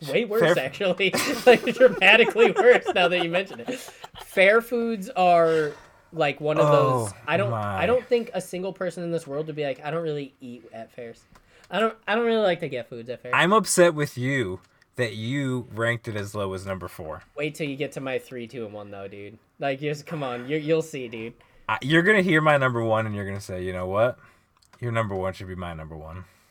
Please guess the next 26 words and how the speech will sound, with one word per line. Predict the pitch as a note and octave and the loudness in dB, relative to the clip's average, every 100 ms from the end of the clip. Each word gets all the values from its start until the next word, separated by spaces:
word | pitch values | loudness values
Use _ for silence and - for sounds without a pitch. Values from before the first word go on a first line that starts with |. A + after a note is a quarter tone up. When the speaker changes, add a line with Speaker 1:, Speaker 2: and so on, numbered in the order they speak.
| - | -6
Speaker 1:
You're | F#3 | -4
gonna | G3+ | -2
hear | F#3+ F#3 | -2 -2
my | C#3+ | -2
number | D#3 F#3 G#3+ | -2 -2 -2
one | A3 | -2
and | G3+ | 0
be | F3 | 2
like, | D#3 C#3+ | 0 2
"Your | D#3 D#3+ | 2 2
number, | D3+ D#3 | 0 -4
what | C#3 C#3+ | -6 -6
if | D#3+ | -6
we | E3 | -4
have | D#3+ D3+ | -4 -4
the | D#3 | -8
same | D#3+ | -8
number | D3+ C#3+ | -8 -10
one?" | - B3 G3 | -14 -14 0
This | F#3+ C4+ | 2 2
could | - B3+ | 2 0
be | F3+ A#3+ | 0 -2
the | G#3 G#3 | 0 -2
m-, | F#3 E3 | -4 -10
moving | E3+ G3+ F#3 D#3 | -6 -4 -2 -4
on. | B2 | -4